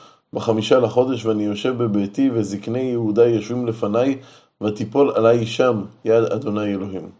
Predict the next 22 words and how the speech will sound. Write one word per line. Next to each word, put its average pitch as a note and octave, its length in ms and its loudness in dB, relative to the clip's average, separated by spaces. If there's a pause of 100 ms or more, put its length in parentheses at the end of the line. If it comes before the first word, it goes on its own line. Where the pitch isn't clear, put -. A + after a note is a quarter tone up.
(560)
יחזקאל G2+ 340 0
יושב A#2+ 180 -2
בביתו G#2+ 420 0
בבבל, G#2 600 2
מולו A2 400 2
ניצבים, G#2+ 600 -2 (280)
אה, G#2 60 -8
יושבים, G2+ 680 -2 (580)
אה, G2+ 160 -2
זקני G2+ 360 -4
יהודה. G2+ 480 0 (1600)
אה, G2+ 540 0
הכתוב A#2+ 340 -2
לא A#2+ 80 4
מספר B2 360 2
לנו A2+ 240 4
למה A2 180 0
זקני A2 280 -2
יהודה A2 600 2
באים G#2+ 340 -2
לפני G#2+ 220 -4
יחזקאל, C#3 600 0